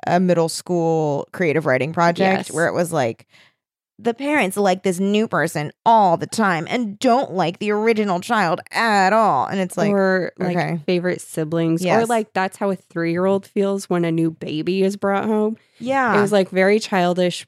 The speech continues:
Speaker 2: And so it's like, we're, but then also, let's cut the parents some slack because Brenda's terrible.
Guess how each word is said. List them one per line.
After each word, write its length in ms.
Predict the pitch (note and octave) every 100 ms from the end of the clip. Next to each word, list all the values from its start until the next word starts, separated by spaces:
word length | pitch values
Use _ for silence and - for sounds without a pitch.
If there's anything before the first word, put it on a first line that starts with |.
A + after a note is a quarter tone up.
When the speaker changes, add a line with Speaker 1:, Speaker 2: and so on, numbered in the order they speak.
| -
Speaker 2:
And 200 | F3+ F#3+
so 200 | - G3
it's 160 | F#3 -
like, 220 | F#3 D#3+ _
we're, 200 | F3+ F3+ - - _ _ _ _ _ _ _ _ _ _
but 120 | A#3+ B3
then 160 | B3+
also, 600 | B3 C4+ - A3 G3+ F#3+ G3 _ _ _ _ -
let's 300 | G#3+ G#3 -
cut 360 | - G#3+ F#3+ _
the 80 | -
parents 380 | - G3+ F#3 F#3
some 120 | F3+
slack 440 | F3+ - G3 A3 -
because 280 | G3+ G3 F#3
Brenda's 460 | F3+ F3+ F#3+ F#3+ -
terrible. 800 | - _ G3 A#3 F3+ - - -